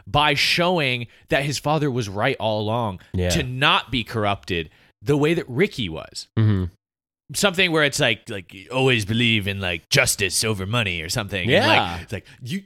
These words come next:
Speaker 1: you, like, you would should have known that, like, justice will always, like, defeat money or something like that. But it doesn't have to be that corny, or maybe
Speaker 2: Yeah.
Speaker 1: it can be that corny. But
Speaker 2: Having a
Speaker 1: instead
Speaker 2: message with it, though.
Speaker 1: Yeah, inst-,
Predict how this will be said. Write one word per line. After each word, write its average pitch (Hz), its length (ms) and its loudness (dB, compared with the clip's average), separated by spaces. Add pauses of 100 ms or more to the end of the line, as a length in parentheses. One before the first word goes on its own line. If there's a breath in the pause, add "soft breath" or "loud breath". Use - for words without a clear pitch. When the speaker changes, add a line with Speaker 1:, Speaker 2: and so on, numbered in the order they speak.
Speaker 1:
you, 151 160 -4
like, 110 160 -10
you 131 160 -6
would 117 180 -8
should 135 160 -4
have 110 120 -6
known 131 320 -4
that, 104 120 -2
like, 95 180 -6
justice 123 380 -4
will 117 80 0
always, 107 300 0
like, 98 160 -4
defeat 117 340 -4
money 127 260 2
or 107 60 0
something 214 220 0
like 240 80 -2
that. 294 220 2 (360 loud breath)
But - 220 4 (100)
it 214 160 0
doesn't 294 140 2
have 311 100 2
to 262 60 0
be 254 80 4
that 220 180 4
corny, 208 420 0
or 240 100 0
maybe 139 100 6
Speaker 2:
Yeah. 101 260 4
Speaker 1:
it 101 60 -4
can 349 240 -4
be 320 80 0
that 156 180 0
corny. 113 380 -6 (260 soft breath)
But 208 200 2 (280)
Speaker 2:
Having 190 360 6
a - 20 6
Speaker 1:
instead 151 120 8
Speaker 2:
message 143 440 6
with 104 200 0
it, 90 220 -4
though. 90 300 -10
Speaker 1:
Yeah, 370 180 2
inst-, 240 300 -4